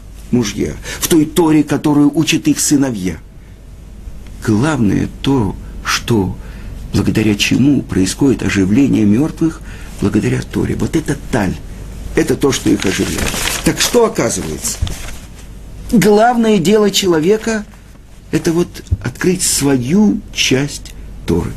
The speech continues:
И сказано, что каждый человек рождён для чего? Для амаля, для вкалывания. Какого? Какой работы? Может быть, физической, вот это молотом, по наковальне,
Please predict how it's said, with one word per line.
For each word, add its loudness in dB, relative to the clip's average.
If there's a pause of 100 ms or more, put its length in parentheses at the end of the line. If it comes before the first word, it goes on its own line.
(220)
И 4
сказано, 2
что 0
каждый 0
человек 2 (160)
рождён 4
для 4
чего? 0 (220)
Для 2
амаля, 0 (200)
для 2
вкалывания. -2 (560)
Какого? 2 (1200)
Какой 2
работы? 0 (220)
Может 4
быть, 2
физической, 2
вот 2
это 2
молотом, 2
по 0
наковальне, 0